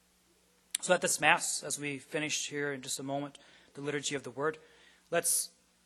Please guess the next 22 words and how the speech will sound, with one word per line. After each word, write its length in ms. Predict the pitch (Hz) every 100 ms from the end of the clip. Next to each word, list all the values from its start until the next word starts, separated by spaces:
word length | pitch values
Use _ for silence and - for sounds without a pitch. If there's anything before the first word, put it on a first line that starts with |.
| _ _ _ _ _
let's 260 | 190 180 165
really 260 | 190 254
bring 360 | 170 139 143 156
our 160 | 147 131
hearts 460 | - 135 135 -
to 100 | -
God, 440 | 135 120 127 131 135
and 140 | 131
let's 180 | 135 -
ask 420 | 156 175 185 -
him 220 | 180 170 - _ - - _
for 120 | - 170
the 80 |
grace 460 | 156 143 147 143 -
to, 300 | - 143 139 -
to 100 | -
give 260 | 143 143 139
him 220 | 123 135
glory 360 | 135 127 127 123
first 400 | - 123 113 -
and 80 | 113
foremost, 600 | 117 113 113 117 -